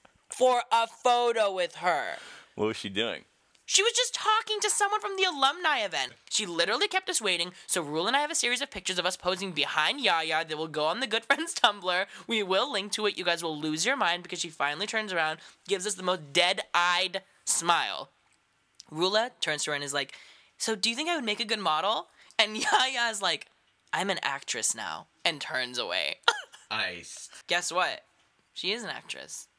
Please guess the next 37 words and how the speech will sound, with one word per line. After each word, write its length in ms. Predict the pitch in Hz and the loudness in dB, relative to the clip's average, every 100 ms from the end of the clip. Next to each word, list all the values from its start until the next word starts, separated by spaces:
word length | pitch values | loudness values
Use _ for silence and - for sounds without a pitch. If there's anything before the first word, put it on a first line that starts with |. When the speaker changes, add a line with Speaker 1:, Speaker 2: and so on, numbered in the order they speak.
| _ _ | _ _
Speaker 1:
'Cause 120 | 165 156 | -4 -2
she 100 | 190 | -2
plays 300 | 208 233 190 | -2 0 0
Whitney 300 | 202 226 208 | 0 0 0
Houston 580 | 226 214 160 143 - - | 0 -2 -2 -6 -8 -8
in 240 | 208 196 196 | -2 -2 -2
the 60 | |
<laughs> 160 | 185 185 | 2 2
Lifetime 460 | 202 - 277 262 - 440 - | 2 0 2 2 2 -2 0
original 460 | 233 247 - 269 | 0 0 0 -2
movie 240 | 254 226 226 | 0 -2 -2
directed 300 | 202 202 233 | -2 -2 -2
by 60 | |
Angela 280 | 190 202 208 | -2 -2 -2
Bassett, 340 | 175 160 190 | 0 0 -6
Whitney. 300 | - 156 - 139 127 117 | -6 -8 -4 -2 -2 -4
Speaker 2:
And 120 | 110 | -6
guess 220 | 113 107 | -8 -8
what 260 | 104 98 98 | -8 -8 -8
else? 460 | 98 87 - - _ _ - | -10 -10 -14 -20 _ _ -10
Speaker 1:
What? 240 | - - _ 95 | -10 -10 _ -20
Speaker 2:
Rula's 240 | 90 78 | -20 -18
not 200 | 87 64 | -18 -18
a 60 | 69 | -18
model. 260 | - - - | -20 -10 0
Speaker 1:
<laughs> 720 | 226 - - - - - - | 0 0 -10 -16 -18 -18 0
Not 260 | 190 190 | 2 2
yet. 300 | 240 277 254 - _ - | 2 2 2 -2 _ -18
Speaker 2:
Not 180 | - 76 | -14 -14
yet. 180 | - 220 233 | -12 0 4
Speaker 1:
Not 240 | 214 170 | 6 4
yet. 220 | 165 120 - - | -2 -4 -8 -20
Speaker 2:
Yeah. 60 | - - - - | -20 -20 -8 0
Speaker 1:
Give 140 | 247 | 0
it 100 | 302 | 2
two 160 | - 311 269 | 0 0 2
years, 560 | 202 180 185 - - | 2 0 -2 -4 -6